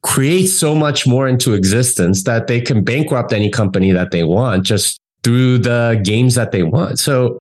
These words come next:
it's the, they're not providing value. If they went away tomorrow, they're, you know, like, the system would be much better off. And this is, this is why I say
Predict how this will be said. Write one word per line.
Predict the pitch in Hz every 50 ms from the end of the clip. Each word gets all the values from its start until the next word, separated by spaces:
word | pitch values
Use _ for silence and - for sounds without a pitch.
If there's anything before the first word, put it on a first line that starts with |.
| _ _ -
it's | - 165 160 135 - - - - -
the, | - 180 170 170 165 165 165 160 143 - - - _ -
they're | 117 143 143
not | 139 139 151 190 175 -
providing | 202 190 156 170 165 156 160 156 151
value. | 143 131 131 131 131 135 135 135 135 135 139 - - -
If | - 131 120 120 123
they | 139 131
went | 120 104 117 139 165
away | 175 165 160 151 151
tomorrow, | 147 - 156 135 123 123 123 123 123 120 120 123
they're, | 117 123 117 113 117 -
you | - 120 123
know, | 113 101 101
like, | 95 107 107 98 -
the | - 110
system | - - 156 143 - - 156 139 135 123 127 123 123 123 123 120 113
would | 104 113 120 117 110 92
be | 110 120 110
much | 101 98 104 117 123 - -
better | 135 123 107 110 101
off. | 92 90 90 90 92 92
And | - 82 98 95
this | 104 113 - -
is, | 123 123 110
this | 98 120 113 -
is | - 98 90
why | 101 98 95 90
I | 87 90
say | 92 - - 101 87 87 87 87 87 85 85